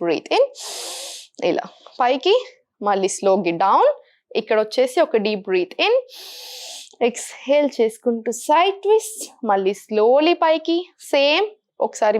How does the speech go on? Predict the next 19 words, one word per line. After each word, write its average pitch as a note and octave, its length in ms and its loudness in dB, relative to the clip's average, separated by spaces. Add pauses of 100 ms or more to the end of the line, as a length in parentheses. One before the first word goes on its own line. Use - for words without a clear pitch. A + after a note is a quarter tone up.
మళ్ళీ G#3 220 0 (160)
టోస్ B3 300 4
మీదకి B3 200 -2
వచ్చేసుకొని F4 520 -4 (400)
మళ్ళీ F3 180 -2 (120)
డౌన్, D#4+ 260 4 (260)
ఇన్‌హేల్, F4+ 400 2 (1080)
ఎక్స్‌హేల్ B3 640 0
చేసుకొని C4+ 440 0 (100)
మళ్ళీ B3 200 4 (120)
సేమ్ F4 480 4 (440)
త్రయక్ B3+ 420 2
తాడాసన, - 440 -4 (340)
మళ్ళీ G3+ 220 -4 (100)
సేమ్ C4+ 220 -2 (120)
రిలాక్సేషన్. - 760 -4 (560)
ఇలా - 160 -2 (540)
ఇది F4 160 0
ఎన్ని E4 160 -2